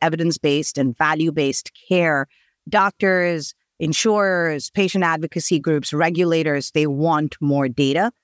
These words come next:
and they want it from this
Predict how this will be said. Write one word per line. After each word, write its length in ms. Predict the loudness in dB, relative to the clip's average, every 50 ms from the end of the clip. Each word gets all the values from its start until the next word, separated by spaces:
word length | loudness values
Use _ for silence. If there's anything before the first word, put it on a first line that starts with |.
| _ _ _ _
and 160 | 0 2 2
they 120 | 2 0
want 400 | 0 0 0 0 0 0 0 0
it 260 | 0 0 0 -2 -6 -14 _ _ _ _ _
from 340 | -4 -2 0 2 2 0 0
this 360 | 0 -2 -2 0 -2 -4 -6